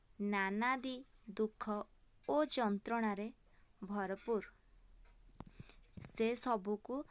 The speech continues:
ସାମୟିକ ଭାବେ ଭୁଲିଯିବା ପାଇଁ ଆମେ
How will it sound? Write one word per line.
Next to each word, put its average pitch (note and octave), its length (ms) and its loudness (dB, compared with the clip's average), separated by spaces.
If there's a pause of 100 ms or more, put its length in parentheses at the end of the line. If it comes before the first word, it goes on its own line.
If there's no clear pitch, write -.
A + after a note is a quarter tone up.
(220)
ସାମୟିକ A3+ 800 2
ଭାବେ G3+ 420 -2 (800)
ଭୁଲିଯିବା G#3 840 -2 (640)
ପାଇଁ A3 360 2 (440)
ଆମେ G#3+ 340 6